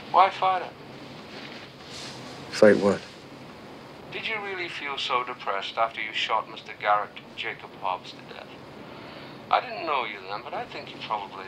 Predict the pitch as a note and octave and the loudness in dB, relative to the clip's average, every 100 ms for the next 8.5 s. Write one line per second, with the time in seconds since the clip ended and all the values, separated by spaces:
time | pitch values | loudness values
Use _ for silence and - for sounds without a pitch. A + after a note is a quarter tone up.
0 | - F2+ - - - - - - - - | -10 -12 -10 -12 -12 -12 -12 -12 -12 -12
1 | - - - - - D#3+ F3+ G3 B2+ G2 | -12 -12 -12 -8 0 6 10 10 10 12
2 | G2+ C#3 - - - - - - E2 G2+ | 12 12 8 -4 -6 -6 -8 -4 -2 -2
3 | B2+ D3 A2 - - - - - - - | -2 -2 -4 -10 -16 -20 -20 -20 -20 -20
4 | - D3+ G3 F#3+ D#3+ G3 F#3+ F3+ D#3+ D3 | 0 6 12 12 12 12 12 10 8 8
5 | - D3 C#3+ A2+ A#2+ C3 G#2+ G2+ - - | 8 8 10 10 10 8 2 0 -2 6
6 | B2+ B2+ A#2+ B2+ A#2+ A2 A2+ - - A#2 | 8 10 8 6 4 2 2 4 4 4
7 | B2+ A2+ D3 G3 F#3 A#2 F#2+ - - F2 | 4 2 4 4 6 4 4 0 -2 -2
8 | E2+ D#2 - - - | -4 -6 -8 -10 -10